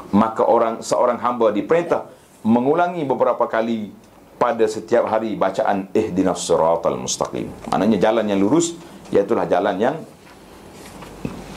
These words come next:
ghairil maghdubi waladdallin.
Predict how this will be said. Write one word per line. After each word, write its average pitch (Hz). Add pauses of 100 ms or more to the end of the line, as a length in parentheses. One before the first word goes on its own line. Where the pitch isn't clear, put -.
(500)
ghairil 147
maghdubi 139 (760)
waladdallin. 76